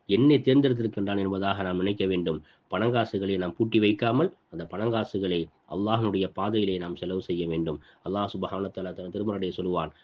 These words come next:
"வ அன்ஃபிகு ஃபீ சபீலில்லாஹ்." அல்லாஹ்வுடைய பாதையிலே நீங்கள் செலவு செய்யுங்கள். "வலா துல்கு பி ஐதீக்கும் இலத் தஹலுகா." உங்களுடைய கரங்களை நீங்கள் நாசத்தின் பக்கம் போட்டு விடாதீர்கள். அல்லாஹ்வுடைய பாதையில செலவு செய்யாம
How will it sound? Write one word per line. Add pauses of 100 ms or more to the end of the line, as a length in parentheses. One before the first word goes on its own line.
"வ
அன்ஃபிகு
ஃபீ
சபீலில்லாஹ்." (240)
அல்லாஹ்வுடைய
பாதையிலே
நீங்கள்
செலவு
செய்யுங்கள். (280)
"வலா
துல்கு
பி
ஐதீக்கும்
இலத்
தஹலுகா." (140)
உங்களுடைய
கரங்களை (300)
நீங்கள்
நாசத்தின்
பக்கம்
போட்டு
விடாதீர்கள். (720)
அல்லாஹ்வுடைய
பாதையில
செலவு
செய்யாம